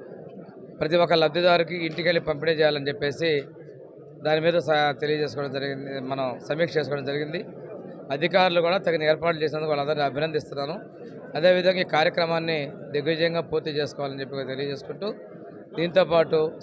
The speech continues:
సీజనల్ వ్యా-, డిసీజ్ వ్యాప్తిస్తున్నాయి కాబట్టి ఆర్డబ్ల్యూఎస్, పంచాయతీరాజ్, హెల్త్ డిపార్ట్‌మెంట్ కూడా రివ్యూ చేసుకోవడం జరిగింది. వీటికి అదనంగా ఎడ్యుకేషన్ డిపార్ట్‌మెంట్, ఇరిగేషన్ డిపార్ట్‌మెంట్ కూడా చేయడం జరిగింది.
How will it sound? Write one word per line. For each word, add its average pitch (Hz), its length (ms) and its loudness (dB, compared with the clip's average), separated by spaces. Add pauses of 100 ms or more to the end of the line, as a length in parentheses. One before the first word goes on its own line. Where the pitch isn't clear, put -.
సీజనల్ 180 440 2
వ్యా-, 156 440 4
డిసీజ్ 147 320 -4
వ్యాప్తిస్తున్నాయి 143 480 -4
కాబట్టి 139 280 -6 (720)
ఆర్డబ్ల్యూఎస్, 165 640 4 (140)
పంచాయతీరాజ్, 156 580 2 (160)
హెల్త్ 160 300 -2
డిపార్ట్‌మెంట్ 143 500 -2
కూడా 170 140 2 (640)
రివ్యూ 160 220 0
చేసుకోవడం 147 340 2
జరిగింది. 139 300 -6 (580)
వీటికి 160 340 0
అదనంగా 175 400 2 (400)
ఎడ్యుకేషన్ 156 500 0
డిపార్ట్‌మెంట్, 143 520 -4 (140)
ఇరిగేషన్ 151 440 0
డిపార్ట్‌మెంట్ 135 440 -8
కూడా 170 140 -4 (680)
చేయడం 156 300 2
జరిగింది. 156 380 -2